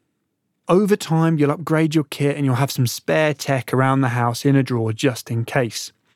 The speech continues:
But when you start, you don't have a hundred and ten microphones and enough X L R cables to create a Kevin McAllister zipline across the garden.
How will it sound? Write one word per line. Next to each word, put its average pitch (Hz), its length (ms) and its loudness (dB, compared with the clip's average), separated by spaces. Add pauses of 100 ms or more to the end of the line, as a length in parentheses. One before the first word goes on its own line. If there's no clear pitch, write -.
(320)
But 165 60 6
when 175 220 4
you 170 120 6
start, 139 480 -2
you 131 160 -4
don't 147 220 2
have 139 220 0
a 131 40 0
hundred 139 400 0
and 131 120 2
ten 135 280 0
microphones 123 800 2
and 113 140 -4 (380)
enough 139 380 4
X - 260 -4
L 135 140 4
R 131 160 2
cables 120 540 0
to - 160 -2
create 127 320 -2
a 113 80 -8
Kevin 123 320 2
McAllister 127 580 -2
zipline 120 520 0
across 120 280 -4
the 127 60 -8
garden. 117 520 -2